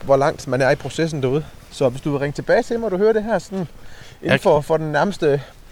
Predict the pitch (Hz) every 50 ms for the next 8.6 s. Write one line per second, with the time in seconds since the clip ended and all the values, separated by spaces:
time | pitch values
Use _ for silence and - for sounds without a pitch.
0 | - - - - - - - 160 165 196 196 202 190 196 202 - - 160 160 170
1 | 180 - - 117 120 110 110 - - - - 175 170 147 135 127 117 113 113 -
2 | - 156 170 165 160 151 156 170 170 160 143 - 139 123 - 143 139 143 104 123
3 | 120 127 139 135 123 120 - - 123 123 143 156 139 98 95 - - - - 143
4 | 143 151 147 151 143 151 147 - - - - - - - - - - - - 147
5 | 165 160 - - 170 160 156 - - - - - - 156 - 151 143 175 185 175
6 | - 185 208 214 190 160 139 156 143 139 131 175 180 151 127 - 165 147 123 -
7 | 170 190 175 175 151 156 156 139 127 127 - - 131 - 143 139 127 123 135 -
8 | - 135 123 131 131 147 139 135 143 143 - -